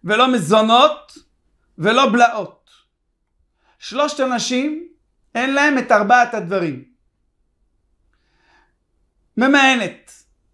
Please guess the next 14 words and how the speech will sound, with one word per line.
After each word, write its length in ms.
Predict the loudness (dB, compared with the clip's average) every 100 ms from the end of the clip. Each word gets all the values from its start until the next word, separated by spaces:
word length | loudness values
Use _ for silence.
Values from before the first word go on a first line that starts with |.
| _
ממאנת 540 | -4 2 2 2 0 0
זאת 260 | 0 0
קטנה 760 | -16 -20 -6 -2 0 2 0 -2
שהיא 280 | -6 -6 -6
נשואה 400 | -8 -2 0 2
מדרבנן, 800 | 0 0 0 0 0 0 0 -8 -18 _ _ _ _ _ _ _ _ _ _ _ _ -2
ויום 540 | 2 4 4 4 4
אחד 240 | 4 2 4
היא 100 | 2
אומרת 300 | 2 -2 -4
שהיא 180 | 0
לא 200 | 2 2
רוצה 200 | 0 -2
בנישואים. 580 | -2 -4 -8 -12 -12 -14